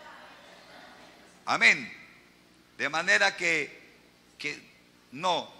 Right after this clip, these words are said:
ninguna clase, todo lo que es pecado es abominable delante de Dios, es detestable. Y eso trae desgracia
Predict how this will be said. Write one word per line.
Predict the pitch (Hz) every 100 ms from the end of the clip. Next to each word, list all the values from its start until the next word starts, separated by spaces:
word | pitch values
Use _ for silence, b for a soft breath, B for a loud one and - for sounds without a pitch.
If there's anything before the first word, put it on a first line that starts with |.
| -
ninguna | 160 175 180 208 196
clase, | 190 196 185 170 - - -
todo | 208 226 214
lo | 185 -
que | 202
es | 208 - - -
pecado | - 180 - 208 202 190 -
es | 175
abominable | 196 190 180 165 165 196 202 196
delante | 170 165 196 -
de | 180
Dios, | 170 190
es | 190
detestable. | 196 180 156 - 208 208 180 160 - - - - - - -
Y | 143 170
eso | 214 - 208 202 - - - -
trae | 190 202 202 202 - - - - - - _ _ - - _ _ _ -
desgracia | 135 170 156 202 - - 120